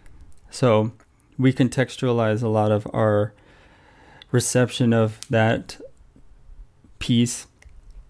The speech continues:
based on things that we've already interpreted in the past. And then also, if we liked those things or disliked those things,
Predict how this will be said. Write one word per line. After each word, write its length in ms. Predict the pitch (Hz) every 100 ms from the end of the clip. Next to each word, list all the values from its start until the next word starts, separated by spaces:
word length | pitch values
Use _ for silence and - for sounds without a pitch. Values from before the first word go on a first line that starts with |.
| - - -
based 280 | 139 135
on 280 | 131 123 110 -
things 220 | 127 110
that 140 | 120 113
we've 360 | 107 98 - - -
already 300 | 120 120 113
interpreted 520 | 104 110 - 117 110
in 60 | 101
the 80 |
past. 400 | 95 107 92 - - _ -
And 180 | 123 127
then 120 | 127
also, 300 | 123 - 113
if 120 | -
we 100 | 113
liked 460 | 107 110 107 - -
those 240 | 110 107
things 280 | 110 104 101
or 140 | - 101
disliked 500 | 117 113 120 110 -
those 180 | 110
things, 320 | - 110 104